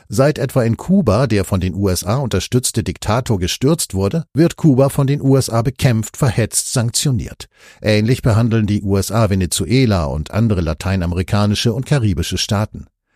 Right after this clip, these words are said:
Die Monroe-Doktrin von achtzehnhundertvierundzwanzig wird weiter durchgezogen.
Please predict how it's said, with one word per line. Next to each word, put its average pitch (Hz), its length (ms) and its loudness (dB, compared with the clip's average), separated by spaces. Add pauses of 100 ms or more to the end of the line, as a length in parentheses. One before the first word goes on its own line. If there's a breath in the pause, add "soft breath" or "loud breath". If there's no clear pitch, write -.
(460 soft breath)
Die 123 120 4
Monroe-Doktrin 131 1000 2
von 92 180 -2
achtzehnhundertvierundzwanzig 104 1400 -2
wird 156 180 -2
weiter 101 280 -2
durchgezogen. - 720 -8